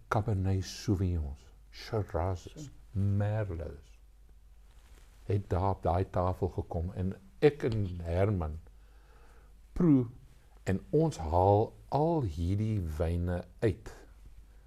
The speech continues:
Speaker 1: en ons trek hulle vorentoe en ons gaan haal vir Pietie en Shaal. En ons sê vir hulle, "Hoe kan julle hierdie wyne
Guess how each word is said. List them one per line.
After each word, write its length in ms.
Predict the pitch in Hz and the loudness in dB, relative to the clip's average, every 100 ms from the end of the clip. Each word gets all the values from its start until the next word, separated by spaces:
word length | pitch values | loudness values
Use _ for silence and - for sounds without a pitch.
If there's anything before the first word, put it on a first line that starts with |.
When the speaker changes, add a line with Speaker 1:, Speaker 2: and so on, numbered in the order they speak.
| - - | -20 -10
Speaker 1:
en 160 | - 87 | -6 -4
ons 520 | 101 98 - - - - - | -2 -4 -4 -16 -20 -20 -6
trek 300 | 123 143 143 | 0 0 2
hulle 200 | 123 98 | 0 0
vorentoe 960 | - - 165 147 127 104 - - 78 76 - - - - - - | -2 -6 2 4 4 -2 -4 -2 -2 -4 -12 -20 -20 -20 -20 -10
en 180 | - 85 - | -4 -4 -2
ons 240 | 123 139 | -2 -2
gaan 240 | - 117 | -4 -2
haal 460 | 90 73 80 90 98 | -2 0 2 4 4
vir 420 | - - 95 87 - | 0 0 0 0 -6
Pietie 420 | - 104 110 101 107 | -8 -4 -2 -2 -2
en 200 | 87 87 | -4 -4
Shaal. 520 | - 90 71 67 - - - - - - - - - - - - - - - - - - | -2 0 0 -2 -10 -20 -20 -20 -20 -20 -20 -20 -20 -20 -20 -20 -20 -20 -20 -20 -20 -8
En 60 | |
ons 220 | 92 90 120 | -6 -4 0
sê 120 | 117 | -2
vir 160 | - 95 | 0 0
hulle, 280 | 85 82 - - - - - - - - - - - - - | 2 0 -4 -14 -20 -20 -20 -20 -20 -20 -20 -20 -20 -20 -2
"Hoe 360 | 117 185 254 262 - | 8 12 12 10 2
kan 400 | - 170 160 139 | 2 4 4 2
julle 640 | 87 98 101 101 101 101 98 - | 4 6 6 6 4 0 -4 -6
hierdie 400 | 92 110 160 127 | 2 4 6 4
wyne 300 | 80 73 80 | 0 -4 -10